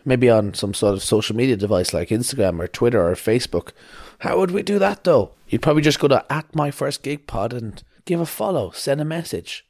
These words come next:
Maybe say, "Wow, I love listening to Stuart Goldsmith on his podcast, but holy gosh, darn whiz, he was great with Dwayne today."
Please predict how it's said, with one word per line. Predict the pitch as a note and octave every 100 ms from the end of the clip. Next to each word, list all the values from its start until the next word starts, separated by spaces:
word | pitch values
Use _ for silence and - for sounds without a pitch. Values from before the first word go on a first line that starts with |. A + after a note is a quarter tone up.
| -
Maybe | B2+ B2+
say, | - A#2+ B2 - _ _ _ _
"Wow, | - F3 D#3+ C3+ G#2+ - _
I | -
love | D#3+ F3+
listening | E3 E3 - D3+
to | C#3+
Stuart | - D#3 D3+
Goldsmith | - D#3+ E3 D3+
on | C#3+
his | C3+ F#3
podcast, | - C3+ - D#3 - - - - _ _
but | - D3
holy | C3 - - - - - C4+ G3+
gosh, | E3+ - F#3+ A#3 - -
darn | F#3 G3 F#3+ F3 B2
whiz, | D#3+ F3 F#3+ G3 - - _ - -
he | D#3+
was | F#3 E3+
great | - D#3 F#3+
with | D#3+ D#3
Dwayne | F3 G3 G#3+
today." | D#3 C3+ D#3 F3+